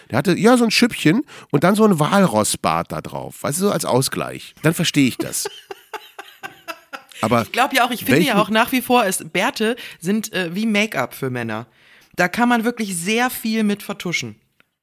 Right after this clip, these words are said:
Speaker 1: Oh ja, oh ja, oh ja, oh
Speaker 2: Ja,
Speaker 1: ja.
Speaker 2: und dann ist es ganz gruselig, wenn dann plötzlich der, das fehlt. Dann denkt man so, oh,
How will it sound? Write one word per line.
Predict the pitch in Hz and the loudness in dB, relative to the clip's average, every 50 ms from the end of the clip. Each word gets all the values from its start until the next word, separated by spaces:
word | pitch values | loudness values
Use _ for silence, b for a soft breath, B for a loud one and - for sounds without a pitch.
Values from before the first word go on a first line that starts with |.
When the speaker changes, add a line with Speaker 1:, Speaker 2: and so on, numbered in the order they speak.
| _ _ _ _ _ _ _ _ _ - - | _ _ _ _ _ _ _ _ _ -2 2
Speaker 1:
Oh | - 220 185 160 147 | 4 4 6 4 2
ja, | 135 120 - - - - - | 2 2 0 0 0 2 4
oh | - 180 180 160 | 4 6 6 6
ja, | 131 117 92 - - | 6 4 4 2 0
oh | 95 104 101 | -2 -2 -2
ja, | 90 76 | -2 -4
oh | - | -4
Speaker 2:
Ja, | 151 156 98 - | -4 -6 -6 -6
Speaker 1:
ja. | - - | -4 -4
Speaker 2:
und | 170 170 190 | 0 2 2
dann | 196 214 | 2 2
ist | 214 214 | 0 -2
es | 196 - | -2 0
ganz | - 220 240 277 254 - | 0 0 0 0 -2 -4
gruselig, | - 220 254 233 208 196 170 165 180 170 | -2 -2 0 0 2 0 0 0 0 0
wenn | 180 180 175 | -2 0 0
dann | 180 190 208 233 233 | 0 0 0 0 -2
plötzlich | 220 - 214 208 208 - - 208 208 196 202 - - - - - _ _ | -2 -2 -2 -2 -2 -4 -4 -4 -4 -4 -4 -6 -6 -8 -10 -14 _ _
der, | - 196 190 185 185 175 | -2 0 0 0 0 -2
das | - - 185 190 180 - | -4 -4 -4 -4 -4 -4
fehlt. | - - 196 170 135 117 107 - - - - | -2 0 0 0 0 0 -2 -6 -8 -8 -6
Dann | 147 143 | -4 -2
denkt | 151 165 156 | -2 -2 -2
man | 175 165 | -2 -4
so, | - - _ | -4 -2 _
oh, | - 285 220 143 | 2 2 2 0